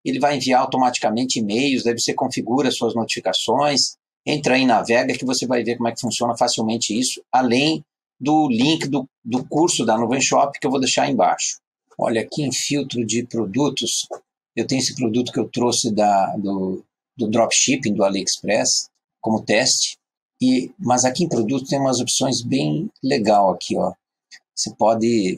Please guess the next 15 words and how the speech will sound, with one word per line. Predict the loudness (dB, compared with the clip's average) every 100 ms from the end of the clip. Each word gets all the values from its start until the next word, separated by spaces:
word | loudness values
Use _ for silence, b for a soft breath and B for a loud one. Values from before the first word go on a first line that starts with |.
| 0
fazer | 0 2 0
ações | 0 -2 0
em | 0 0
lote, | 2 2 2 -2
né? | -4 -6 -4
Como | -2
apagar, | 0 2 2 2 4 2
exibir | 0 -4 -6 -4
na | -2 -2
loja, | 2 2 2 0
não | -2 -2 0
exibir | -2 -2 -2 -2
na | -4
minha | -6 -4
loja, | 0 2 2 -2